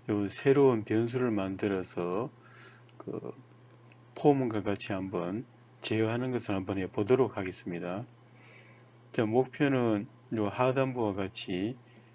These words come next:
그 엘이디가 요렇게 일 초 간격으로 점등과 소등을 반복하는 것이 되겠습니다. 자, 이벤트 팔레트에서 깃발 클릭했을 때를 가져오고,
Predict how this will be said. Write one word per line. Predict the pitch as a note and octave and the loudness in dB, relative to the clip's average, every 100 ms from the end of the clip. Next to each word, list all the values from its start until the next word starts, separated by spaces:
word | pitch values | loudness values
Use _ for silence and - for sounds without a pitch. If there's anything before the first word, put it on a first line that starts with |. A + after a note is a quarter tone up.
| - | -16
그 | - A2 | -4 -2
엘이디가 | A#2+ A#2+ C3 A2 F#2+ G#2+ G#2 - - - - - - - - | 2 0 0 0 -2 0 -2 -4 -18 -20 -20 -20 -20 -20 -6
요렇게 | A#2 A#2+ - G#2 G#2+ D3 - - - C#3+ | -4 -4 -4 -2 -2 -4 -12 -20 -8 -2
일 | C3+ | 0
초 | C3+ D3 B2 | 2 2 4
간격으로 | A2+ G#2+ G#2+ G2 G2 A2 F#2 - - - - - | 0 0 -2 -2 -2 0 -2 -6 -20 -20 -20 -6
점등과 | A#2 A#2 B2 B2+ B2+ G#2+ F#2 A2 - - | -4 -2 0 0 2 0 0 -2 -4 -4
소등을 | C#3+ - B2 A2 G2 F#2 | -2 2 2 2 0 -2
반복하는 | G#2 G#2+ A#2+ A#2 A#2+ A#2+ | -2 -2 -2 -2 -2 -2
것이 | A2+ G#2+ | -4 -4
되겠습니다. | F#2 F2+ - G2+ F#2 F#2 G2 B2 - - - - - - - - - | -4 -4 -8 -10 -8 -6 -6 -8 -14 -20 -20 -20 -18 -18 -12 -12 -12
자, | - A2+ A2 | -8 -6 -4
이벤트 | B2 A2+ C#3+ C#3+ - B2+ A#2+ | -2 6 6 4 4 4 4
팔레트에서 | A#2 A2+ A2+ - A#2 G2+ F#2+ - B2+ D3 - - - - | -2 0 -2 -2 2 2 2 0 0 -2 -6 -20 -20 -4
깃발 | D3 - C3+ A#2 G2+ | -4 0 0 2 0
클릭했을 | - B2 A#2+ A2+ - A2 | -4 0 0 0 -4 -6
때를 | - G2+ F#2 | -4 -4 -4
가져오고, | F#2+ F2+ F#2+ F#2 G2+ F#2+ F2+ B2+ | -6 -6 -6 -6 -4 -2 0 -2